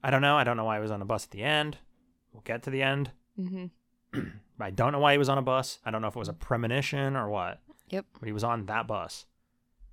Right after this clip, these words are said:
Speaker 1: And I can appreciate the fact that this makes no sense. Like, this is nonsense, right? What? It makes no sense.
Speaker 2: Yeah.
Speaker 1: I guess at least, like, in the first movie, he left in a car,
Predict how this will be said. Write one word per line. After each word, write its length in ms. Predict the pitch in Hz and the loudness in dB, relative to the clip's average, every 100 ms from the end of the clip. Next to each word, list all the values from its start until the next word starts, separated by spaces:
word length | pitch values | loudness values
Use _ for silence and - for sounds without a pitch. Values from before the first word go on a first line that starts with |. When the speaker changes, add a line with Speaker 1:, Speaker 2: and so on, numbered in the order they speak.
| - - _ - - _ _ - | -20 -20 _ -20 -20 _ _ -10
Speaker 1:
And 140 | 135 151 | 0 2
I 60 | |
can 140 | 165 190 | 6 6
appreciate 440 | - 156 147 143 | 6 6 6 2
the 60 | 120 | 0
fact 240 | 135 110 | -2 -2
that 80 | 113 | -4
this 160 | 110 | -6
makes 220 | 117 104 113 | -6 -8 -8
no 100 | 98 | -8
sense. 480 | - 101 131 - - _ - _ _ - _ _ _ _ - | -8 -10 -10 -12 -16 _ -20 _ _ -20 _ _ _ _ -10
Like, 320 | 104 107 - - | -10 -10 -16 -8
this 200 | - 135 | -4 -2
is 120 | 170 107 | -4 -4
nonsense, 680 | 104 98 - 101 123 - - _ | -4 -4 -6 -8 -8 -10 -12 _
right? 340 | 104 123 156 160 _ _ _ _ _ _ _ _ | -8 -6 -6 -12 _ _ _ _ _ _ _ _
What? 220 | 127 - - - - - _ _ _ _ _ _ _ _ _ _ _ 170 | -14 -14 -18 -20 -20 -20 _ _ _ _ _ _ _ _ _ _ _ -12
It 60 | 156 | -6
makes 200 | 165 - | -4 -4
no 80 | 104 | -6
sense. 360 | - 95 117 - | -6 -8 -8 0
Speaker 2:
Yeah. 180 | 233 294 _ _ _ _ _ _ _ - | 2 0 _ _ _ _ _ _ _ -4
Speaker 1:
I 80 | |
guess 260 | 127 151 147 | 2 2 2
at 160 | 139 131 | 0 0
least, 360 | 151 147 - | 0 0 -4
like, 320 | 147 117 113 | -4 -2 -4
in 140 | 131 131 | -4 -2
the 80 | 120 | 0
first 300 | 127 131 139 | 2 0 2
movie, 300 | 135 131 120 | 0 0 -2
he 120 | 117 | -2
left 280 | 104 120 127 | -2 -2 -4
in 60 | |
a 60 | 120 | -4
car, 480 | 127 120 123 135 | 0 2 4 2